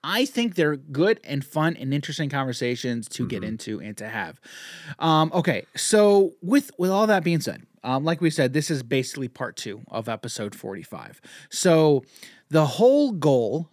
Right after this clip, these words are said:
Speaker 1: the entire goal of that podcast, of that episode, um, was kind of, like, number one, to let the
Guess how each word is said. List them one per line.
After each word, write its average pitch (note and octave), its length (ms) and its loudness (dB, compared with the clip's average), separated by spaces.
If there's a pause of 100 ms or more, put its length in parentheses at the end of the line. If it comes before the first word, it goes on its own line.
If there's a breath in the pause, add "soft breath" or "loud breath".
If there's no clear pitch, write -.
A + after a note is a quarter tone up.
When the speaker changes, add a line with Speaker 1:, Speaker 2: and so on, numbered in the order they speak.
Speaker 1:
the C3+ 120 -6
entire G3 360 2
goal D3 420 2
of A2+ 240 -8
that C#3 320 0 (180)
podcast, - 520 -8
of A2 120 -12
that D#3+ 160 0
episode, A2+ 540 -6 (480 soft breath)
um, B2 420 0 (380 soft breath)
was D#3+ 640 4
kind B3 260 0
of, G#3 220 -2
like, - 180 -2
number G3 260 -2
one, C#3+ 520 -4 (340 soft breath)
to - 180 -2
let D3 460 0 (120)
the D3 260 -2